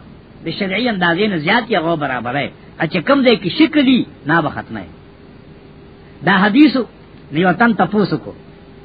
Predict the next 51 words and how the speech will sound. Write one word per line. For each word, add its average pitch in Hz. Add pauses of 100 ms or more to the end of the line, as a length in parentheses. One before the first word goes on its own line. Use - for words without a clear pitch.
(240)
"یاره 262
جیبي، 262
اوس 214
چې -
دا 180
ګمبتونه 165
مونږ 151
دغه 117
کوو، 107 (520)
ځکه 196
چې 233
دا 226
ښځې 226
ولځي، 208
سړي 190
ولځي." 185 (440)
نو 139
هغه 160
ورته 226
وایي، 208
"ګمبت 170
سره 233
ورانه 175
ښځه 247
ووله 135
که 90
نه؟" - (1000)
نه، - (520)
دا 156
سړی 196
ووله 143
که -
نه؟ - (1040)
نو 131
میجیا 135
خو 240
بیا 180 (140)
قا-، 160 (100)
قاتل 143
شو. - (800)
قتل 220
خو 170
حرام 170
دی، 330
او 302
د 220
دغه 226
ایجاد 175
پیغمبر 143
ورکړی 127
دی. 92